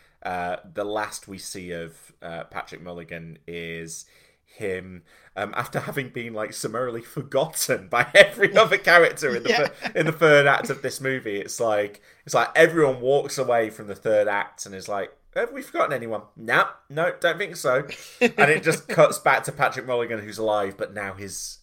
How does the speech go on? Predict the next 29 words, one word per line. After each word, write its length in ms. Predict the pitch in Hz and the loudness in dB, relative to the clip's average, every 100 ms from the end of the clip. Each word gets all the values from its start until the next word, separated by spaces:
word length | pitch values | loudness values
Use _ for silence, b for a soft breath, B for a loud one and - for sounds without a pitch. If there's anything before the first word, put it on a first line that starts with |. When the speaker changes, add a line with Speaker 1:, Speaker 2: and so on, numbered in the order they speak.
| - | -10
Speaker 1:
eyes 500 | 95 98 98 101 92 | -8 -6 -8 -12 -14
are 40 | |
kind 260 | 92 - 95 | -16 -14 -14
of 80 | 90 | -14
shining 520 | - 110 98 92 92 | -12 -10 -10 -10 -12
a 60 | 95 | -10
little 200 | 95 95 | -8 -8
bit 300 | 85 90 - | -8 -8 -8
like 260 | 92 92 - | -10 -10 -12
Shriek's 640 | - - 98 - - - | -20 -18 -20 -18 -20 -18
were. 380 | 95 87 87 85 b b b b | -12 -10 -8 -12 b b b b
Um, 100 | - | -6
Speaker 2:
Mm-hmm. 400 | 95 95 92 147 135 - | 0 0 0 -4 -12 -6
Speaker 1:
I'm 180 | 123 127 | -4 -4
assuming, 760 | - - 120 104 98 95 95 | -6 -4 -4 -4 -6 -10 -14
James, 520 | 80 98 92 90 87 | -10 -8 -8 -14 -16
if 140 | 90 - | -18 -16
he 160 | 95 | -14
is 120 | 87 - | -14 -10
Toxin 480 | 104 - - 90 | -10 -10 -12 -18
in 120 | 85 85 | -16 -16
the 60 | |
comics, 420 | 85 87 85 - - | -14 -12 -12 -16 -12
that's 300 | 95 - - | -12 -12 -14
what 120 | - | -14
we're 60 | |
setting 400 | - 92 82 - | -14 -14 -14 -16
up. 220 | 80 - _ _ _ _ _ _ _ | -16 -16 _ _ _ _ _ _ _
Speaker 2:
Yeah. 440 | 139 127 113 107 | -16 -10 -10 -10